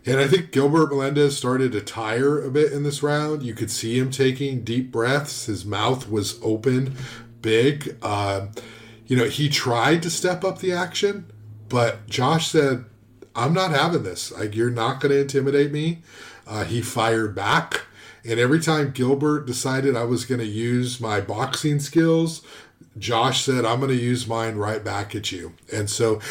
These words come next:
he never gave Gilbert Melendez an opportunity to feel confident, to, to get in a groove, to get any kind of momentum. He was making Gilbert pay for everything that he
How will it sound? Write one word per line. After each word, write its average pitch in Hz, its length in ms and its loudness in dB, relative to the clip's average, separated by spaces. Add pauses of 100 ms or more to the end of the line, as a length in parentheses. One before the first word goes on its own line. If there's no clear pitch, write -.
(160)
he 170 180 -4
never 196 380 2
gave 151 500 4
Gilbert 139 420 2
Melendez 120 500 -4
an 107 100 -6
opportunity 117 720 -4
to 107 100 -6
feel 110 300 -4
confident, 104 880 -8
to, 104 160 -4 (300)
to 123 100 -4
get 135 180 2
in 123 100 2
a 117 60 -2
groove, 113 720 0
to 117 80 -8
get 110 160 -2
any 120 200 0
kind 123 240 -4
of 110 100 -6
momentum. 104 640 -4 (300)
He 185 180 -4
was 196 260 4
making 139 380 0
Gilbert 123 480 -2
pay 107 560 -6 (240)
for - 300 -4
everything 127 720 0
that 104 340 -2
he 110 460 -6